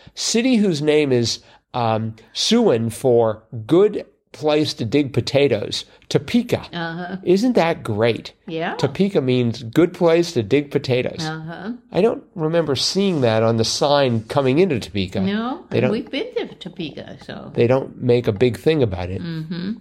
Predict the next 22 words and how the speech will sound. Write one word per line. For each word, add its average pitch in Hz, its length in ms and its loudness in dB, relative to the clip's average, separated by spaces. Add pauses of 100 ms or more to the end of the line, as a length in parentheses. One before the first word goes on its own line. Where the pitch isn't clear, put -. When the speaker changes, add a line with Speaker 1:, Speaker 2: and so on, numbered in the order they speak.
(680)
Speaker 1:
Um, 104 600 0
Speaker 2:
Yep. 208 180 -10 (1000)
Speaker 1:
and 120 840 2 (640)
they 139 140 4
get 127 180 4
high 151 420 4
twice 139 480 2
a 131 60 4
day. 113 440 2
Forty-three 123 540 2
across 117 460 0
was 113 160 -4
tides. 139 800 0
Speaker 2:
Yeah. 170 280 -8 (280)
Speaker 1:
I 113 80 -6
thought 107 160 -2
that 110 180 0
was 143 120 -2
sort 107 180 -2
of 98 80 -4
cute. 107 300 -4
Speaker 2:
Uh-huh. 170 440 -10